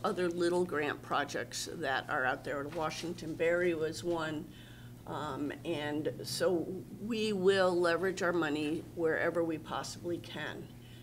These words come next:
And that helps us. Those projects themselves are well over seventy million dollars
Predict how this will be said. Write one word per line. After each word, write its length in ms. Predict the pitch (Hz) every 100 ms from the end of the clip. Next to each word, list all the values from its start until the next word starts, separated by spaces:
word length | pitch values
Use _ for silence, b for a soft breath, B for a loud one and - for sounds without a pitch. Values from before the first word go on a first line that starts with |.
| B - 165
And 460 | 156 147 151 165 - 170 - 151
that 320 | 170 156 151 - - - -
helps 360 | - 214 - -
us. 280 | 165 165 -
Those 260 | 170 180
projects 520 | - 175 185 175 -
themselves 640 | 175 180 175 - 190 185 151
are 100 | 151
well 440 | 143 156 170 170 -
over 420 | 165 156 160 185 -
seventy 640 | - 180 175 175 180 185
million 420 | 196 196 214 226 240
dollars 600 | 247 262 277 339 -